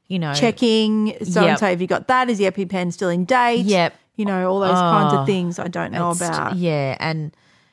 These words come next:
Speaker 1: you know, it just makes life hard. And I think when you have children who are just typical and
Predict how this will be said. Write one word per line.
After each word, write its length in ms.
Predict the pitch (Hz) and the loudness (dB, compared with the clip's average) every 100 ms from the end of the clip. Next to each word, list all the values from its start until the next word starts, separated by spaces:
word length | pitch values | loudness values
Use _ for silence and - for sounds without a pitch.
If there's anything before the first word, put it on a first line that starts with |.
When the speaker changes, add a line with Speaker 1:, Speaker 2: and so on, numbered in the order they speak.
| _ _ - | _ _ -14
Speaker 1:
you 120 | 269 | -8
know, 160 | 202 254 | -6 -8
it 80 | |
just 240 | 277 254 214 | -10 -12 -10
makes 280 | 202 196 202 | -10 -10 -6
life 320 | 190 185 - | -4 -6 -6
hard. 300 | 202 208 202 | -2 0 2
And 120 | 202 | 0
I 100 | 202 | -2
think 280 | - 247 247 | -4 -8 -6
when 100 | 233 | -4
you 80 | 220 | -2
have 240 | 262 339 _ _ _ _ | -4 -6 _ _ _ _
children 360 | - 302 294 262 | -8 -6 -4 -4
who 180 | 208 170 | -2 -2
are 100 | 170 | -4
just 320 | 160 156 - _ | -6 -8 -8 _
typical 640 | - - 415 - 269 269 - | -8 -4 -4 -2 -2 -2 -4
and 380 | 165 160 160 | -4 -4 -6